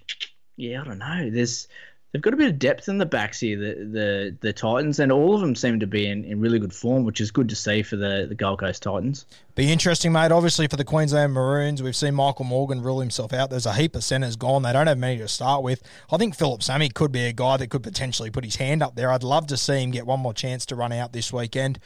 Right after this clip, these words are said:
Speaker 2: For the Newcastle Knights, obviously, a big in this week, Bradman Best. Um, do you think he'll return to the left side straight away?
Speaker 1: Well, yeah, one hundred percent. Yep, he'll be playing left with Edric Lee, um, and that'll switch Tuala out to the right, and Hunt will stay at,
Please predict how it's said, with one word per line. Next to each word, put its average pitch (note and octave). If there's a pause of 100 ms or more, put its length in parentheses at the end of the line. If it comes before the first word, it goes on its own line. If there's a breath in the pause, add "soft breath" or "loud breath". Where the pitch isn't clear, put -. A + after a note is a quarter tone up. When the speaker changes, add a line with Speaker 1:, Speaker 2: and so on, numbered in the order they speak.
(300 loud breath)
Speaker 2:
For G#3+
the F#3+
Newcastle F3
Knights, D#3
obviously, D3+ (220 loud breath)
a A#2+
big C#3
in C3+
this B2+
week, B2
Bradman B2
Best. B2+ (280 loud breath)
Um, B2+ (360)
do D#3
you C#3+
think F#3
he'll E3+
return D#3+
to C#3+
the C#3
left D3
side E3
straight D#3
away? E3 (760)
Speaker 1:
Well, C3
yeah, A2+
one A#2+
hundred A2
percent. A2
Yep, G#2+
he'll A#2+
be B2
playing A#2
left A2
with A2
Edric G#2+
Lee, A2+ (320 loud breath)
um, A2
and A2+
that'll A2
switch -
Tuala G#2+
out G2+
to -
the G2
right, G2
and F#2+
Hunt C3+
will -
stay -
at, -